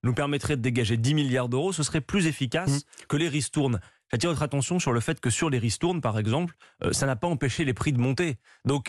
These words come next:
Speaker 1: il faut mettre en cause en effet les super profits. On peut pas avoir, euh, une foire aux dividendes et aux super profits quand la masse des Français à côté galère et doit arbitrer entre des dépenses quotidiennes, euh, contraintes.
Speaker 2: Autre sujet que vous avez dans votre collimateur, Adrien Caténin, c'est l'adoption au Sénat de la monétisation des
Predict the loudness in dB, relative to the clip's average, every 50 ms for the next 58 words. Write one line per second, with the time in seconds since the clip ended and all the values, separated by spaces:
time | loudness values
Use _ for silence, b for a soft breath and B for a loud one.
0 | -2 -2 -2 0 0 0 0 0 0 -2 -2 -2 -2 0 0 2 2 2 2 2
1 | 0 0 0 0 0 0 0 0 0 0 0 -2 -2 -2 -2 -2 0 0 2 2
2 | 2 2 0 0 0 -2 -2 0 0 0 0 0 0 -2 -4 b b b b -4
3 | -2 -2 0 2 2 2 2 0 -2 -2 0 2 2 2 0 0 -2 0 0 2
4 | 2 2 2 2 2 0 0 2 2 2 2 0 0 0 -2 -2 -2 -4 -2 -4
5 | -2 0 0 -2 -2 -2 B B B B B -2 0 2 2 2 2 2 0 0
6 | -2 -2 -2 -2 -2 0 0 0 0 0 0 -2 0 0 0 0 0 0 0 0
7 | 2 0 0 0 0 2 2 0 0 0 0 -2 -2 -2 -2 -2 -2 0 0 0
8 | 2 2 0 0 0 -2 -2 -2 -2 -2 -2 0 0 0 2 2 2 0 0 -2
9 | -2 0 -2 -2 0 -2 -2 -2 -4 -4 -2 -2 -2 0 0 -2 0 0 0 0
10 | 0 0 0 0 0 2 2 2 2 2 0 0 2 0 0 0 0 2 2 2
11 | 2 0 0 0 0 0 0 0 0 0 0 0 2 2 2 2 0 0 0 0
12 | 0 2 2 0 0 -2 -2 -2 0 0 0 0 -2 -2 -2 0 0 0 0 0
13 | 0 0 0 0 0 2 2 2 2 2 2 2 2 0 -2 -2 -2 -2 -2 0
14 | 2 2 0 0 -2 -2 -2 0 0 2 0 0